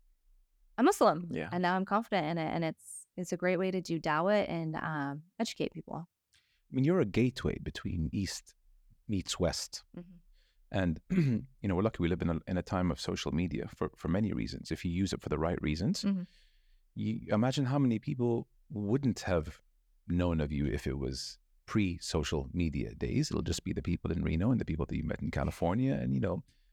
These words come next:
Speaker 2: that's probably it.
Speaker 1: Mm-hmm.
Speaker 2: Um, so social media being a tool, uh, has it done more good, uh, than harm for you in, in getting the word out there and putting your messages out there?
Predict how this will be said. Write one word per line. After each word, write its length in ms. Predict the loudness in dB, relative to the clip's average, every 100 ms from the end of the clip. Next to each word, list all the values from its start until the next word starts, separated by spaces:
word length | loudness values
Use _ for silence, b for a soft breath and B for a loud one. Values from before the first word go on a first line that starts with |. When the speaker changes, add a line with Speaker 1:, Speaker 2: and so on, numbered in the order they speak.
| _ -20 -20 -2
Speaker 2:
that's 200 | -2 -2
probably 360 | 0 2 2
it. 220 | 0 -2 -8
Speaker 1:
Mm-hmm. 560 | -8 -8 _ _ -4 0
Speaker 2:
Um, 420 | 2 4 2 -2 -10 _
so 420 | -6 0 2 2 -2 _ _ _ _ _ _ -10
social 360 | 0 2 2 2
media 340 | 2 2 0
being 340 | 2 2 4
a 40 | 2
tool, 560 | -2 0 2 2 -2 -12 _ _ _ _ _ _ _
uh, 180 | 0 0 0
has 180 | -2 0
it 100 | 2
done 160 | 4 4
more 300 | 4 2 2
good, 400 | 2 2 2 -2 _ _ _ -2
uh, 200 | 0 0
than 140 | 0 0
harm 320 | 0 2 0
for 160 | 2 2
you 240 | 2 0 0
in, 300 | 2 2 2
in 140 | 0 0
getting 400 | 2 2 4 2
the 80 |
word 240 | 2 2 2
out 160 | 0 -2
there 300 | -2 -2 -2
and 160 | -4
putting 240 | 2 2 2
your 80 |
messages 420 | 0 0 -2 -4 -4
out 140 | -6
there? 160 | -6